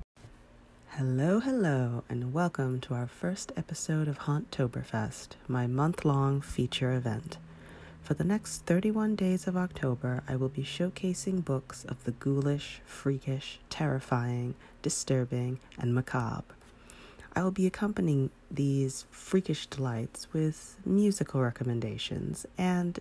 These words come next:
if I'm able, entire playlists of music that inspires the mood. I've also decided to group each week by a theme to give my selections focus and some semblance of coherence.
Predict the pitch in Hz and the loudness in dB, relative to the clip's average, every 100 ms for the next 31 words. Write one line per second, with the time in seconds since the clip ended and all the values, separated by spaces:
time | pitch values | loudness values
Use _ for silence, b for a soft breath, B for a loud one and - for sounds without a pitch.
0 | - 196 220 214 131 120 - 120 123 B | -2 0 0 2 4 2 2 0 0 B
1 | B B B B 156 160 185 185 196 - | B B B B 4 4 4 2 2 -2
2 | - 147 135 131 131 - 131 127 120 117 | -4 -2 0 0 -2 -4 -4 -2 -2 -2
3 | 117 - - - 131 151 - - 123 117 | -4 -6 -6 -4 0 0 0 -2 -2 0
4 | 117 117 - 120 117 - - - B B | 0 -2 0 0 2 0 -4 -10 B B
5 | B B B B B - 135 127 131 - | B B B B B -2 0 2 2 0
6 | 202 226 - 156 151 160 160 143 135 135 | -6 -6 0 2 2 2 -2 2 2 2
7 | - 143 - - 147 165 - - 135 135 | 0 -2 0 2 2 2 -2 -2 0 0
8 | - 185 139 143 - B B B B - | 2 2 2 -2 -8 B B B B -8
9 | - 185 185 185 - 170 175 - 165 147 | 0 4 4 2 2 4 4 4 2 2
10 | 143 - 143 143 - 131 120 - - - | 0 0 0 0 -2 -2 -2 -2 -4 -6
11 | - 127 127 127 - 131 123 123 113 - | -4 -2 0 0 0 -2 -2 -2 -2 -2
12 | 120 - - 113 120 - - - - - | -4 -6 -4 -2 -2 -2 -4 -6 -6 -8